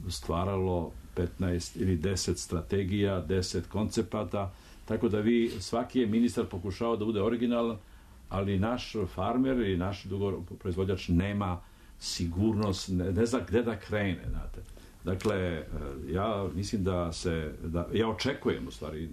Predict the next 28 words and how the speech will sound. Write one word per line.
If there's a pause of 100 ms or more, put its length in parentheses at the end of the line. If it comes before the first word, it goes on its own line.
da
ne
dužim, (440)
da
će
ovi
dokumenti
koji
trebaju (460)
tu
neku
nameru (180)
države
da, (640)
a,
operacionalizuju
i
kroz
kreditne
aranžmane
i
kroz
druge,
to
je
taj
nacionalni
program,